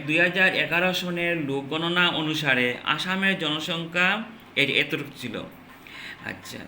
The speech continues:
এই সংখ্যাটি উপ-, উপযুক্ত কমা ব্যবহার করে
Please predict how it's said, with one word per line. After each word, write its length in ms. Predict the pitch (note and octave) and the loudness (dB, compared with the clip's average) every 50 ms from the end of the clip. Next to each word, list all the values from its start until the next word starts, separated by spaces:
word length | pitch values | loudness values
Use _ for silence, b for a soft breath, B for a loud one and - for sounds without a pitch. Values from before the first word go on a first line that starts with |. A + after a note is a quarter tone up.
| - - - | -14 -12 -2
এই 160 | - B2 F3 F#3+ F#3 F3 | 0 2 2 2 2 0
সংখ্যাটি 420 | E3 E3 E3 F#3 F#3 F3+ - F#3 E3 D#3 | -2 0 2 2 2 2 2 0 0 0
উপ-, 300 | D3+ E3+ F3 E3+ E3+ E3+ E3+ F#3+ F#3+ F#3 B - - | 0 -2 -2 -2 -4 -4 -8 -8 -10 -10 B -12 -6
উপযুক্ত 420 | D3 E3+ F3 E3+ F3 F3 - - F#3 F3+ F3+ - | -2 0 0 0 0 -2 -4 -4 -4 -4 -4 -4
কমা 200 | E3 D#3+ E3 E3+ E3+ | -4 -2 0 0 0
ব্যবহার 320 | E3 E3 E3 E3 E3 D#3+ D#3+ D#3+ | 0 -2 -2 0 0 0 0 0
করে 120 | D#3+ D#3+ | 0 0